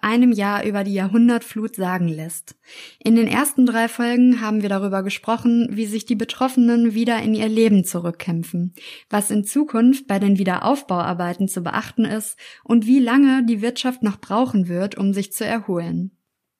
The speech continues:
Wenn ihr heute zum ersten Mal zuhört, dann fangt am besten bei Folge eins an.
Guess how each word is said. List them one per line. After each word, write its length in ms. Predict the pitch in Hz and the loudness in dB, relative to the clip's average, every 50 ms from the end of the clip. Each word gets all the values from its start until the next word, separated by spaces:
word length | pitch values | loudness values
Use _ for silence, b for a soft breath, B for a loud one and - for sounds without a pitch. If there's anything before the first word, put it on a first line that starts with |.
| _ _ _ | _ _ _
Wenn 180 | 214 214 214 220 | -4 0 2 4
ihr 180 | 226 220 214 | 4 4 2
heute 280 | 240 247 254 254 254 254 | 2 0 2 0 -2 -2
zum 180 | - 233 202 | 0 -2 -2
ersten 400 | 190 180 233 302 320 - - 208 | 0 0 -2 -2 -2 0 0 0
Mal 220 | 196 185 185 190 190 | 0 0 -2 -4 -4
zuhört, 500 | - - 208 202 180 196 196 226 269 - B B B B B | -4 -4 -4 -4 -2 -4 -4 -4 -4 -6 B B B B B
dann 220 | - 226 262 277 | 0 2 2 2
fangt 320 | 277 - 214 220 240 247 | 2 2 2 2 2 2
am 160 | - 202 202 185 | 2 0 0 0
besten 420 | 202 214 208 - - 240 226 214 | 0 -2 -4 0 2 2 2 4
bei 140 | 220 247 254 | 2 0 -2
Folge 360 | 254 - 190 190 196 208 - | 0 -2 -2 -2 -2 -2 -4
eins 340 | - 175 175 175 175 - - | -2 -2 0 -2 -2 -4 -6
an. 360 | - 160 151 151 175 180 _ | -10 -10 -10 -10 -10 -12 _